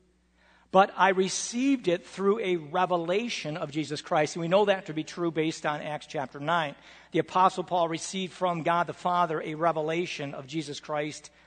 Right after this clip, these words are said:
the Son. And then in verses fifteen and sixteen, note what it says.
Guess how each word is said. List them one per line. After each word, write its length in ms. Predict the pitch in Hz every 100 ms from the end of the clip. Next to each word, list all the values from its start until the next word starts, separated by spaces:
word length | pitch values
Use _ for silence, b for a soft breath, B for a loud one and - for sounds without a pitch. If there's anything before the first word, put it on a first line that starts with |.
| b
the 180 | 139 151
Son. 500 | - 170 156 139 127 _ _ b b b b
And 120 | 170
then 140 | 180 202
in 100 | 180
verses 380 | 190 180 170
fifteen 600 | - 208 208 - 190 175 170
and 280 | 180 160
sixteen, 800 | 135 - 233 - - 156 147 147 - b b b
note 300 | 165 196 185
what 180 | 165
it 140 | 151 -
says. 720 | - 202 185 147 160 160